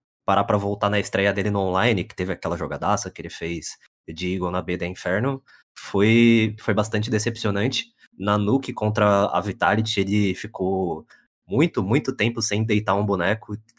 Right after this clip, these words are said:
Ele perdia quase todas as trocas individuais ali. Realmente não foi um, um bom jogo pra ele. Mas acho que se tem um time brasileiro em que você pode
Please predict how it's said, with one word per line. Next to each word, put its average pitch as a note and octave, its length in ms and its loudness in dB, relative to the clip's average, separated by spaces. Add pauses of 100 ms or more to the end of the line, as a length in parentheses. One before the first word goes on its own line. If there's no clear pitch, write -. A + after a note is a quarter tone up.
(280)
Ele G2 380 -4 (100)
perdia F#2 460 0
quase G#2+ 280 0
todas G#2 260 0
as G2+ 100 0
trocas F#2+ 400 -2
individuais F#2 720 -2
ali. G#2+ 240 -10 (320)
Realmente G2 920 -2 (320)
não G2 160 -2
foi G2+ 180 0
um, G2 260 -2 (100)
um G2 100 -10
bom F#2+ 240 -4
jogo F#2+ 320 -4
pra F#2 180 -2
ele. A#2+ 300 -2 (880)
Mas A#2 200 4
acho A#2+ 240 2
que B2+ 720 2
se - 260 -4
tem C3 280 0
um D3+ 140 -2
time A#2 640 0 (500)
brasileiro G#2 540 2
em G#2 80 0
que G#2+ 100 -10
você G#2+ 260 -2
pode A2+ 680 2